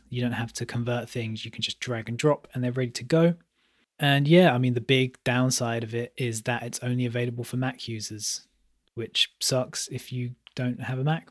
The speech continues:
But again, that's not an issue 'cause Audacity is great. You might be able to guess by how I've been talking about it, but I prefer GarageBand.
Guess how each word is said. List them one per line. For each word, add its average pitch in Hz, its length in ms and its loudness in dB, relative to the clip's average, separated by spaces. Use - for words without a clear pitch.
But 120 200 -6
again, 160 380 6
that's - 220 -2
not 143 200 4
an 135 140 -2
issue 113 360 0
'cause - 320 -10
Audacity 117 520 -4
is 113 240 -8
great. 104 380 -8
You 131 180 0
might 156 240 4
be 156 80 4
able 127 160 -2
to - 100 -8
guess 113 420 -4
by 104 420 -10
how 107 560 -8
I've 110 220 -8
been 110 160 -6
talking 143 340 2
about 165 260 4
it, 160 140 0
but 127 180 0
I 135 280 0
prefer 123 380 -4
GarageBand. 107 640 -8